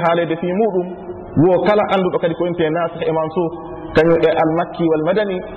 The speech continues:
wo o annda e Alqur'ana o, naa no o, e,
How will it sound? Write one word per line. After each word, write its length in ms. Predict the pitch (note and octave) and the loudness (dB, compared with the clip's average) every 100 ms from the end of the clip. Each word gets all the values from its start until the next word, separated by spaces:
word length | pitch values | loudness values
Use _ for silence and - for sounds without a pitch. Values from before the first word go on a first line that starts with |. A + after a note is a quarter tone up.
| - - | -6 2
wo 100 | D#3+ | 4
o 160 | D#3+ D#3 | 4 2
annda 240 | D#3+ D#3 | 0 0
e 80 | D3 | 0
Alqur'ana 480 | D#3+ C#3+ D3+ D3 D3+ | 0 0 -2 0 -2
o, 160 | C#3 D3 - - G#2 B2 | -2 -2 -4 -6 0 2
naa 260 | F3+ G#3+ G3+ | 2 2 0
no 100 | F3+ | 0
o, 120 | E3 E3+ - - - - - - - | -2 -2 -4 -10 -14 -14 -12 -12 -4
e, 140 | - | 2